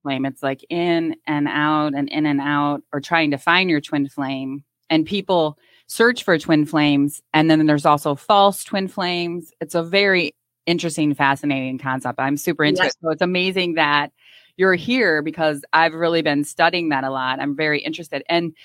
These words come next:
Speaker 1: just so you guys know, um, Sherry and our listeners, that a twin flame can be, like, your grandpa. It can be your aunt. It doesn't necessarily have to be a person that you're romantic with.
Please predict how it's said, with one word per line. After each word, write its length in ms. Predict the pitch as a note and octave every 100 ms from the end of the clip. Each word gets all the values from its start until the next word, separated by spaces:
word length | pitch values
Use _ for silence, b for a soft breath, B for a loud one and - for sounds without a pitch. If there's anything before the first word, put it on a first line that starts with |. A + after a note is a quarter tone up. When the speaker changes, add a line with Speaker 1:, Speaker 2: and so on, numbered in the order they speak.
| b b -
Speaker 1:
just 140 | G#3
so 80 | -
you 80 | G#3
guys 220 | F#3+ E3
know, 340 | F#3 G3 F#3 -
um, 340 | D#3+ D3+ C#3+ D3
Sherry 300 | - D#3 D3+
and 80 |
our 80 | C#3+
listeners, 500 | C#3+ D3 D#3+ D3+ D3
that 400 | D3 D3 C#3 C#3 -
a 60 | -
twin 200 | A#3+ A3
flame 280 | G#3+ G#3
can 160 | G3+ F#3
be, 260 | E3 D3+ C#3+
like, 300 | C#3 B2+ - _ _
your 200 | D3 C#3+
grandpa. 640 | C#3+ C3+ D3+ F3+ G3 G#3 G#3+ -
It 120 | E3
can 180 | D#3 D3
be 300 | C#3 C3+ C3+
your 220 | B2+ B2+ -
aunt. 380 | C#3+ C#3+ F3 -
It 80 | D3
doesn't 260 | E3 E3
necessarily 680 | D#3 D3 D3+ - D3 C#3+ C#3
have 180 | C3+ C3+
to 100 | -
be 140 | C#3 C3+
a 60 |
person 380 | B2+ C#3+ C3+ C#3
that 140 | B2+ -
you're 100 | C#3
romantic 540 | C3+ C#3 C#3+ C#3+ C3
with. 200 | G2 D#2